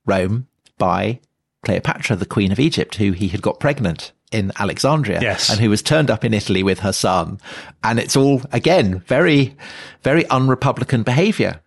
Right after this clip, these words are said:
Speaker 1: because Cleopatra is Greek. She's a woman. She's a queen. I mean, it couldn't be more <laughs> offensive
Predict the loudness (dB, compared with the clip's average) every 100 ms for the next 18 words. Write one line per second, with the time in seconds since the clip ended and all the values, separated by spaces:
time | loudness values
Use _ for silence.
0 | -6 -4 -2 0 0 0 -4 -2 -2 2
1 | 2 2 0 -2 2 2 2 -2 -6 -2
2 | 0 4 4 4 2 -2 _ _ -4 -4
3 | -2 0 4 6 4 0 _ -2 -2 -4
4 | -10 -10 -2 2 2 4 4 4 2 2
5 | 0 2 2 2 -2